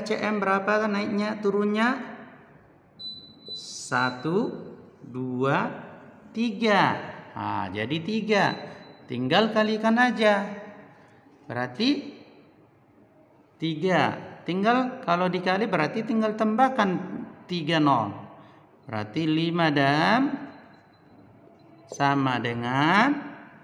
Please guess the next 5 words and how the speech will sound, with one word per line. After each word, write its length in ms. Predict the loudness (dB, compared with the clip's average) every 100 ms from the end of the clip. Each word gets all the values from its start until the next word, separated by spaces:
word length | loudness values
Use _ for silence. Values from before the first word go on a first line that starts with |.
| -20 -20 _ _ _ _ _ _ _ _ _
sama 540 | -20 -8 -4 -2 -2 -2
dengan, 800 | -2 -2 2 4 4 2 -6 -14 -18 -20 -20 -6
tambahkan 640 | -2 0 0 0 0 -2
tiga 240 | -2 0 0
nol. 400 | 2 2 2